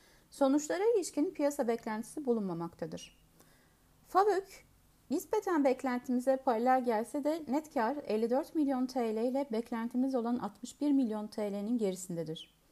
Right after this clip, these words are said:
Finansallar, güçlenen ihracat, marjlardaki normalleşme ve şirketin teşvik bölgesindeki yatırımları sayesinde gerileyen efektif vergi oranının etkilerini içermektedir.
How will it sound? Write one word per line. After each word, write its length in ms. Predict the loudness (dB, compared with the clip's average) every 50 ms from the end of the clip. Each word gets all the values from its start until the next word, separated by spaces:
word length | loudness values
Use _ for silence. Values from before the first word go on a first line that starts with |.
| _ _ _ _ -20 -20 -20 -20 _ _ _ _ _ _ _ _ _ _
Finansallar, 760 | -2 0 2 2 2 0 0 2 2 2 2 2 2 0 -2 -4 -8 -12 _ _
güçlenen 440 | -4 -4 -2 -2 -2 -2 0 0 0
ihracat, 800 | 0 -2 -4 -4 -4 -4 -4 -2 -2 -4 -4 -4 -6 -8 -6 -2
marjlardaki 680 | 0 0 0 0 0 -2 -2 -2 0 -2 -2 0 0 2
normalleşme 840 | 2 2 0 -2 -2 -2 -2 -2 -4 -6 -6 -8 -6 -6 -6 -6 -6 -10 -16 _ -20 _ _ -2
ve 80 | -2 -2
şirketin 540 | 0 -2 -4 -4 -2 -4 -4 -2 -4 -4 0
teşvik 420 | 0 0 0 -2 -4 -6 -6 -4
bölgesindeki 760 | -4 -2 -2 -2 -2 -2 -2 -2 0 0 -2 -4 -6 -6 -2
yatırımları 640 | 0 0 0 -2 -2 -4 -6 -4 -4 -4 -4 -6 -6
sayesinde 840 | -2 0 2 2 4 2 0 -2 -4 -4 -4 -2 0 -2 -2 -2 -6 -12 _ _ _ _ _ -2
gerileyen 560 | 2 2 2 4 4 2 2 2 0 0 -2
efektif 500 | -2 0 0 0 0 -2 -6 -8 -4 0
vergi 320 | 0 2 2 2 0 0
oranının 360 | 0 0 0 0 0 0 0
etkilerini 460 | -2 -2 -4 -4 -2 -2 0 0 -2 -4
içermektedir. 920 | -6 -4 -4 -4 -4 -4 -6 -6 -6 -6 -6 -6 -8 -10 -14 -18 _